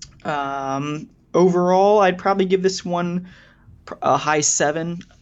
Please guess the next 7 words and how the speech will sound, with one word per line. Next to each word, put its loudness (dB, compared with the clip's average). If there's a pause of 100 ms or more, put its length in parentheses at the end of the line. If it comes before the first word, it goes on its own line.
(140)
out -2
of -2
ten, -4 (200)
maybe 0
an 2
eight. 0 (400)
Um, -2